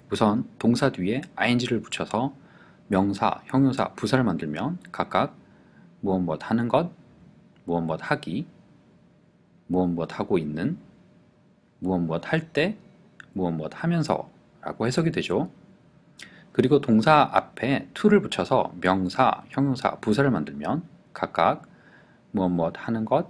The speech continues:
무엇 무엇 하기, 무엇 무엇 할, 무엇 무엇 하기 위해서, 무엇 무엇 해서 무엇 무엇 한의 뜻이 되고요. 마지막으로 동사에 이디를 붙여서 형용사와 부사로 만들면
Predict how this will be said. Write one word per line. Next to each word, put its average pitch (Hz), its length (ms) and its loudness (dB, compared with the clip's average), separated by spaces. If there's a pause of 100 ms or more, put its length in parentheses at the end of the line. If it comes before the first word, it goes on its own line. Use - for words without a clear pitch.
(300)
무엇 90 140 -2
무엇 85 260 -2
하기, 127 380 -2 (640)
무엇 95 240 0
무엇 82 360 -4
할, - 420 -4 (800)
무엇 92 240 0
무엇 82 260 -2
하기 98 460 -6
위해서, 120 420 2 (880)
무엇 95 160 0
무엇 80 260 -4
해서 120 300 -2
무엇 117 140 -2
무엇 95 140 -2
한의 - 1040 -2
뜻이 170 220 -2
되고요. 107 520 0 (520)
마지막으로 127 720 4 (160)
동사에 110 600 2
이디를 180 380 4
붙여서 131 540 -2 (600)
형용사와 160 560 4
부사로 139 320 2
만들면 92 520 0